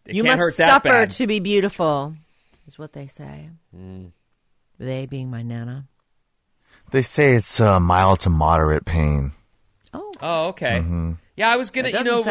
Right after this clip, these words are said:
Speaker 2: sound
Speaker 1: reason
Speaker 2: bad.
Speaker 1: I asked that is it seems like people are really willing to go do it. And if it hurt really bad, that would be an interesting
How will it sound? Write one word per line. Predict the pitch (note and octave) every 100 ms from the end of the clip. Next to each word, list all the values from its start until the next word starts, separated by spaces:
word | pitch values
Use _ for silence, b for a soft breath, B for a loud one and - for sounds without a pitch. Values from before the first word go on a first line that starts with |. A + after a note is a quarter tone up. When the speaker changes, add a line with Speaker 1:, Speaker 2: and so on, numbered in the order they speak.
| F3
Speaker 2:
sound | D3
Speaker 1:
reason | D#3+ D#3+
Speaker 2:
bad. |
Speaker 1:
I | A#3+ F#3+
asked | G3 A#3
that | G3+ E3
is | D3 C#3+
it | -
seems | - G#3+ A3
like | G3 E3+ -
people | F3+ D#3+ F3 D3 A2
are | C#3+ D3
really | B2+ C#3 E3+ D#3
willing | B2+ C#3+ D3+ C#3
to | C3
go | B2 B2
do | A2+ B2+ C#3
it. | E3+ - _ _ _ _ _ _ _
And | B2 B2 A#2+ A#2 A2+ A#2
if | C3 D#3+
it | C#3
hurt | - - F3+ F#3 -
really | D3+ C#3+ C3+ A2+
bad, | B2+ B2+ A#2 G2+
that | A#2+ A#2+
would | A#2 G#2
be | A#2+
an | A2
interesting | A2 A2 A#2 - A2 G2+ G2